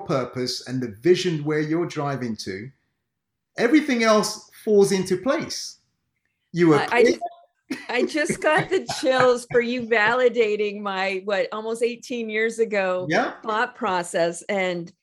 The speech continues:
Speaker 2: it's, um, a hundred percent. It's amazing when you set your mind to something, when you have that vision, when it becomes very clear.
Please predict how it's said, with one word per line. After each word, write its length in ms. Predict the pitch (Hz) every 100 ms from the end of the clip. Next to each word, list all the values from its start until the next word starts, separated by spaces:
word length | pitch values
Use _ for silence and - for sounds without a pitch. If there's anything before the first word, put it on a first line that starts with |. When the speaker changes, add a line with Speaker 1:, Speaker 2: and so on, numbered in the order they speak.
| _ _ _
Speaker 2:
it's, 340 | 220 220 - 226
um, 280 | 202 180 -
a 40 |
hundred 360 | 202 269 269 254
percent. 540 | 240 226 202 156 139
It's 200 | 202 202
amazing 880 | 226 214 214 226 247 240 202 180 185
when 320 | 190 202 240 262
you 180 | 262
set 320 | 247 - 214 -
your 140 | 208
mind 280 | 196 190 196
to 80 | 196
something, 440 | 185 160 165 165
when 120 | 180
you 120 | 185
have 380 | 185 185 196 233
that 260 | 226 196 180
vision, 340 | 185 170 165
when 120 | 170
it 100 | 180
becomes 480 | 202 196 - 214 196
very 720 | 175 170 220 233 247 247 254 247
clear. 680 | - 247 254 202 147 -